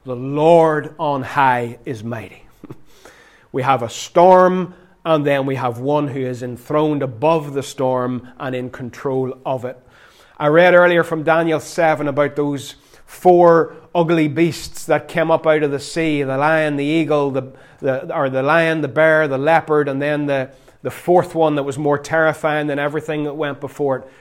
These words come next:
Read Daniel seven and just let it go mad in your imagination. See the sea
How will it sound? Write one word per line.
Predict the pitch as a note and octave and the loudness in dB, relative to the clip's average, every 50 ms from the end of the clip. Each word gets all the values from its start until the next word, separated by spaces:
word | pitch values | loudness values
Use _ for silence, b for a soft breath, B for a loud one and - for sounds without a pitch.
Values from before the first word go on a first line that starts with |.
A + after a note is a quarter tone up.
| B B | B B
Read | - D3+ F#3 G3 D3+ B2 | -2 -2 -2 -2 -2 -4
Daniel | A2 D3+ C#3+ C#3+ C#3+ C#3 C3 B2 | -4 -2 -2 -2 -2 -4 -6 -6
seven | - - - - C#3+ C3+ C3+ B2+ B2+ | -8 -12 -8 -6 -4 -4 -6 -6 -10
and | B2+ C3 C3 | -12 -12 -12
just | A#2+ D3 - C#3 | -12 -12 -10 -8
let | C#3 C3+ C#3 D3 D#3 D3+ | -6 -4 0 0 0 -2
it | C3 - - | -2 -6 -4
go | C#3+ C3+ | -4 -4
mad | B2+ C3 B2+ B2+ C3+ C#3 C#3+ D3 D3 D3+ D3 | -2 -4 -6 -4 -4 -4 -4 -4 -4 -4 -4
in | D3 C#3+ C3+ | -4 -4 -4
your | C3+ C3+ C3 | -4 -4 -4
imagination. | C3 C3 C3+ C#3 C#3 A#2+ C3 B2+ B2+ C3+ C3 A#2 - - C3+ - B B B B B B | -4 -2 -2 -4 -4 -4 -8 -10 -8 -8 -10 -10 -10 -10 -10 -12 B B B B B B
See | B - - - G3+ G3+ G3 G3 G3 F#3 F3+ F3 | B -6 2 4 4 4 4 2 0 -2 -2 -6
the | E3 D3 D#3 | -4 -4 -4
sea | D3+ - - E3+ D#3+ E3 D#3+ D3+ D3+ D3+ | -4 -2 -2 0 0 0 0 -2 -6 -10